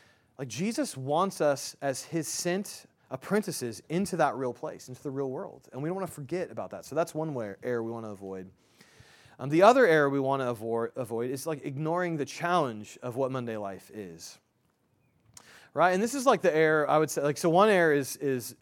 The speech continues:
we're not relevant and we feel very removed from the world.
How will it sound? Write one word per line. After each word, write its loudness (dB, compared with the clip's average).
we're -2
not 6
relevant 0
and -8
we -4
feel 0
very 2
removed -4
from -12
the -10
world. -8